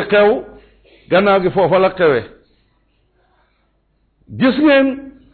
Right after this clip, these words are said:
seetlu bu mag bi nga xam ne def na ko ci Safwan ibn Mu'attal bi mu ñëwee fekk ko fi mu tëdd. Wane ne xamoon na ma lu jiitu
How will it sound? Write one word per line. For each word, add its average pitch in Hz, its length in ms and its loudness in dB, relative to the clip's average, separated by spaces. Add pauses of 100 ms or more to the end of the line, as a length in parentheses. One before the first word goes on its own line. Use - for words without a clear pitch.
(880)
seetlu 247 440 2
bu 190 160 -4
mag 220 180 0 (180)
bi 185 100 0
nga 202 140 0
xam 208 260 -4
ne 190 120 -2 (200)
def 175 240 -2
na 214 160 0
ko 185 160 0 (720)
ci 220 100 0 (480)
Safwan 214 320 2
ibn 196 160 -4
Mu'attal 214 640 0 (680)
bi 147 140 0
mu 226 160 0
ñëwee 208 560 4 (680)
fekk 226 300 -2
ko 208 280 -2 (100)
fi 202 60 0
mu 202 160 0
tëdd. 143 260 -2 (2250)
Wane 233 300 2
ne 233 200 0
xamoon 233 360 2
na 220 80 0
ma 214 140 0
lu 208 160 0
jiitu 269 640 -2